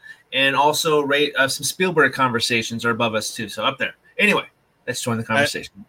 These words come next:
Speaker 1: Let's do it.
Speaker 2: I don't know what I'm pointing at, but I'm point-, apparently I'm pointing
Speaker 1: Point.
Speaker 2: at Shoot 'Em
Speaker 1: Point.
Speaker 2: Up. That's what's
Speaker 1: There you
Speaker 2: above
Speaker 1: go.
Speaker 2: my head. There, Shoot 'Em Up. There we go. Okay. <laughs> Anyways, <laughs> uh,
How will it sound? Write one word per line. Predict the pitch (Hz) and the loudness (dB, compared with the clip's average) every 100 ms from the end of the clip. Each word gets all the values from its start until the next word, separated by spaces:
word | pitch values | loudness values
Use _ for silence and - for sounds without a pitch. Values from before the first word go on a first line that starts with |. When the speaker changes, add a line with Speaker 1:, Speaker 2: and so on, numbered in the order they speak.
| - | -6
Speaker 1:
Let's | 120 | -6
do | - 110 | -4 -8
it. | - _ _ - - 151 | -8 _ _ -20 -6 -2
Speaker 2:
I | |
don't | 156 | 0
know | 147 | 2
what | 147 | 2
I'm | 135 | 2
pointing | 151 143 139 127 | 0 0 -2 -8
at, | 107 _ | -8 _
but | 131 | 0
I'm | 127 | 0
point-, | 123 135 131 - _ _ _ _ | -2 -6 -6 -10 _ _ _ _
apparently | 180 190 180 | 2 6 6
I'm | 156 | 6
pointing | - 156 151 143 | 6 4 4 2
Speaker 1:
Point. | 139 | 2
Speaker 2:
at | - | 2
Shoot | 151 135 | 2 2
'Em | |
Speaker 1:
Point. | 127 | 0
Speaker 2:
Up. | 113 _ _ | -6 _ _
That's | 139 - | -4 -2
what's | 135 | 2
Speaker 1:
There | 147 | 4
you | 131 | 4
Speaker 2:
above | 127 | 2
Speaker 1:
go. | |
Speaker 2:
my | 123 | -2
head. | 123 - 415 403 392 | 0 0 0 -2 -2
There, | 135 127 - - - | -2 -2 -4 -16 -6
Shoot | 156 | 0
'Em | 139 | 2
Up. | 127 - _ _ _ - | 2 0 _ _ _ 0
There | 135 | 4
we | 131 | 6
go. | 123 - 165 | 4 0 -2
Okay. | 156 139 160 - - - _ | 2 2 0 -10 -16 -20 _
<laughs> | _ _ _ _ | _ _ _ _
Anyways, | 240 233 214 208 - 190 180 - - - | 4 6 6 4 4 4 4 2 -2 0
<laughs> | - - 302 - - - - - - - | 2 2 -2 -6 -20 -20 -20 -20 -20 2
uh, | 190 190 | 6 8